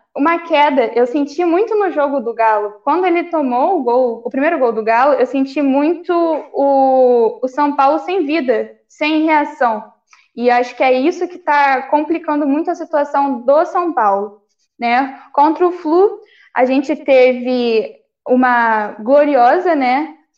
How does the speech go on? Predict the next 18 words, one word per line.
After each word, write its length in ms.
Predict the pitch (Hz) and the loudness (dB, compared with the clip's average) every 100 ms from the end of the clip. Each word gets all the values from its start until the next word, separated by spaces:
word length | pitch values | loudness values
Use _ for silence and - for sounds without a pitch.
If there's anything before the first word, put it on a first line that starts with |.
| _ _ - | _ _ -6
É, 520 | 233 220 220 214 208 | -2 0 2 0 0
um 160 | - 247 | -2 0
glorioso 340 | 254 262 269 | 4 4 4
resultado, 480 | 339 339 - 240 262 | 0 -4 -2 2 2
acho 200 | 240 240 | 2 -2
que 100 | 247 | -8
três 340 | - 233 247 247 | -2 0 2 2
a 160 | 240 | 2
um, 220 | 226 254 | 0 -2
se 100 | 294 | -4
eu 40 | 269 | -4
não 80 | 226 | -4
me 80 | |
engano, 320 | 220 226 233 226 | -2 -2 -2 -4
foi 280 | 226 220 | 0 0
três 240 | 220 226 233 | 0 -2 0
a 120 | 233 | 0
um, 300 | 226 294 | 0 -4